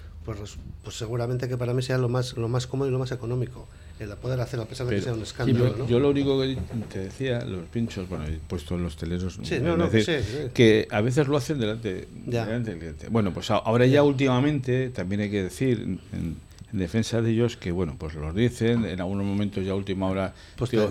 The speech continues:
Speaker 2: lo
Speaker 1: invitan.
Speaker 2: ofrecen y
Speaker 1: Claro.
Speaker 2: tal, bien, me parece correcto. Y en otros sitios, aquí no, pero por ahí, por la zona del Estado español, sé que lo sacan, en algunos que han salido,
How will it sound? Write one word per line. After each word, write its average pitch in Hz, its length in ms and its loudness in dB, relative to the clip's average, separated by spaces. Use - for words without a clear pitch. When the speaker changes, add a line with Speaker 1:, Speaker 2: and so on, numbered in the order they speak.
Speaker 2:
lo 107 160 4
Speaker 1:
invitan. 101 60 2
Speaker 2:
ofrecen 139 680 4
y 92 80 0
Speaker 1:
Claro. 92 60 -6
Speaker 2:
tal, 87 200 2
bien, 87 200 4
me 85 60 2
parece 92 260 0
correcto. 90 420 -8
Y 107 160 -2
en 113 120 2
otros 151 260 -2
sitios, 151 400 0
aquí 127 320 -2
no, 127 300 0
pero 104 180 -2
por 98 220 -2
ahí, 127 340 0
por 101 140 -8
la 95 80 -4
zona 127 240 -2
del 127 80 0
Estado 127 240 -2
español, 131 400 0
sé - 180 2
que 135 80 2
lo 135 100 4
sacan, 143 320 -2
en 104 100 -2
algunos 120 440 0
que - 80 -4
han 101 80 -2
salido, 127 480 -2